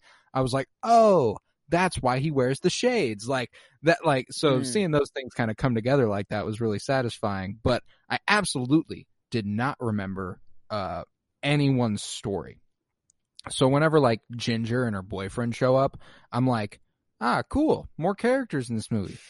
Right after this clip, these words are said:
Speaker 1: I didn't know there were more characters in this movie." And then it was like, "Oh, they're not gonna be here very long." Uh,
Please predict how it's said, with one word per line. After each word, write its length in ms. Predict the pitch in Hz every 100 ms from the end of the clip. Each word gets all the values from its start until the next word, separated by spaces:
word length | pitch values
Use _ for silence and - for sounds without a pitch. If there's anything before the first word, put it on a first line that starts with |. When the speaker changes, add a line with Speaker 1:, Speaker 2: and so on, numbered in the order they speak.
| -
Speaker 1:
I 120 | 208 254
didn't 240 | 175 165
know 140 | 160
there 160 | 175 196
were 80 | 214
more 180 | 214 220
characters 560 | - 254 294 - 127
in 80 | 123
this 160 | 113 -
movie." 340 | 120 98 87 - _ _ _
And 180 | 156 160
then 120 | 165
it 60 | 156
was 240 | 151 123
like, 340 | 135 127 - _ _ _
"Oh, 480 | 202 226 170 107 101 - _ _ _
they're 200 | 135 190
not 200 | 214 180
gonna 180 | - 143
be 220 | 131 135
here 160 | 123 127
very 320 | 120 120 120
long." 500 | 113 120 120 120 117 - _ _ _ _ _
Uh, 400 | 120 110 104 98